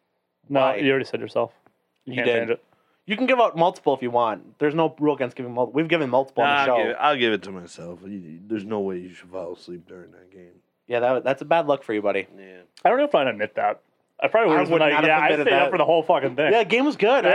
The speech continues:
Speaker 2: I,
Speaker 1: it was great.
Speaker 2: what a great shot.
Speaker 3: Life is tough, man. Life is tough. <laughs>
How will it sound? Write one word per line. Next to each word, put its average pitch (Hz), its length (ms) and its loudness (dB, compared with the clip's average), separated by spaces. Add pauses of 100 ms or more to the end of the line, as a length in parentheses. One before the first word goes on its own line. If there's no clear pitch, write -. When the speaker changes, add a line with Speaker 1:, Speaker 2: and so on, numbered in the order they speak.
(160)
Speaker 2:
I, - 40 2
Speaker 1:
it - 40 -2
was 151 120 -4
great. 160 260 2
Speaker 2:
what 220 120 2
a 247 40 -4
great 185 280 0
shot. 143 420 -2
Speaker 3:
Life 120 240 -12
is 104 180 -20
tough, 85 280 -20 (640)
man. - 100 -8
Life 107 120 -12
is 226 140 -10
tough. - 180 -14 (340)
<laughs> - 60 -20